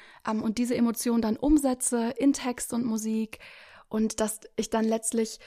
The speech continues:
mit den anderen Musikern, ähm, und auch mit dem Produzenten schaue, okay, wie geht diese Idee jetzt weiter? Also wie schaffe ich eigentlich aus diesem Samenkorn,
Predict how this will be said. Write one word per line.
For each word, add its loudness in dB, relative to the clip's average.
mit 2
den 0
anderen 6
Musikern, 6
ähm, 0
und -2
auch 0
mit 4
dem 0
Produzenten 4
schaue, -2
okay, -2
wie 0
geht -2
diese -6
Idee -2
jetzt -6
weiter? -2
Also -4
wie -2
schaffe -4
ich -6
eigentlich -2
aus -4
diesem 2
Samenkorn, 2